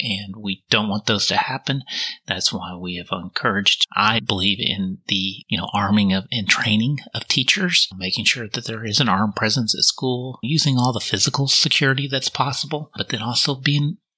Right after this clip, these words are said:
local law enforcement working to help identify, you know, troubled, troubled kids. In most cases, these kids have been on the radar to some degree of, of local law enforcement. But then you have a s-, shooting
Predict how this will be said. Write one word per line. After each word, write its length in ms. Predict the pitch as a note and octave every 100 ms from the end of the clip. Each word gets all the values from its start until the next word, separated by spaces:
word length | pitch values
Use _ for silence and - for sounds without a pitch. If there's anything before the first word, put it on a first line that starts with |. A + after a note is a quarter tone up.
| - B2+
local 360 | A#2 B2+ C3+
law 140 | B2 C3+
enforcement 520 | C3 C#3 A#2+ B2 A#2 -
working 480 | C3 A#2 - B2+ B2+ -
to 140 | A#2
help 200 | B2 B2
identify, 640 | A2 G#2+ A2 - A#2+ C3+ - -
you 180 | B2
know, 60 | G2+
troubled, 420 | - A2+ A2+ A#2+ - - _ _
troubled 360 | - C#3 - B2
kids. 340 | C#3+ C#3+ - -
In 240 | A2+ A2 A2+ A2 A#2
most 300 | A#2+ B2+ -
cases, 440 | C3+ C#3+ G3 F3 -
these 460 | C3 A#2 A2+ - -
kids 380 | - C3 B2+
have 220 | - - -
been 200 | F#2 B2+
on 300 | A#2 A#2+ C3+
the 80 | C3+
radar 580 | F#2+ G#2 G#2+ D3+ F3+ -
to 100 | -
some 220 | - B2
degree 520 | C3 B2+ D3 D#3 G3+ - - -
of, 200 | C3 F3+
of 200 | D3 C#3
local 280 | D3 D3 E3+
law 140 | D#3+
enforcement. 540 | D3+ - F3+ - G#3+ - - - - _ -
But 100 | -
then 220 | G#3+ G#3+
you 100 | F#3+
have 260 | D#3+ D3 -
a 140 | A2+
s-, 320 | A#2+ - - _ _ _
shooting 600 | - - C#3 C3 B2 B2+